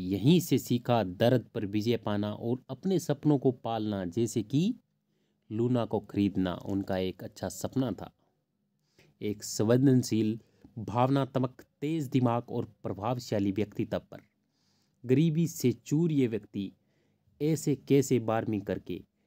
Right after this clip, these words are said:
दिल्ली की ओर रुख करते हैं, मतलब कॉलेज की ओर रुख कर रहे हैं। ये देखो, ये जा रहे हैं। एनिमेशन में से दिखाने की कोशिश मैंने की है।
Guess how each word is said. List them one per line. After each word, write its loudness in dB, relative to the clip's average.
दिल्ली 2
की -2
ओर -2
रुख -4
करते -12
हैं, -20
मतलब -6
कॉलेज 0
की -4
ओर 0
रुख -6
कर -8
रहे -8
हैं। -8
ये -4
देखो, -6
ये -2
जा 0
रहे -8
हैं। -20
एनिमेशन -8
में -2
से -8
दिखाने -4
की -12
कोशिश -12
मैंने -8
की -10
है। -14